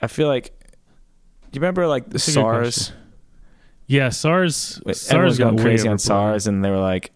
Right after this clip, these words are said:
Speaker 1: "Oh, it's actually just, like, a kind of a bad cold, and it goes away."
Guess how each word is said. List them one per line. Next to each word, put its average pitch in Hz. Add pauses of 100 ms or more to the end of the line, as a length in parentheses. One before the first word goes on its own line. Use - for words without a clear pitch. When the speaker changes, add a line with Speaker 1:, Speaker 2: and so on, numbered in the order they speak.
(100)
Speaker 1:
"Oh, 147
it's 113
actually 120
just, 104
like, 101
a 95 (160)
kind 98
of 92
a 90
bad 82
cold, 78
and -
it 80
goes 87
away." -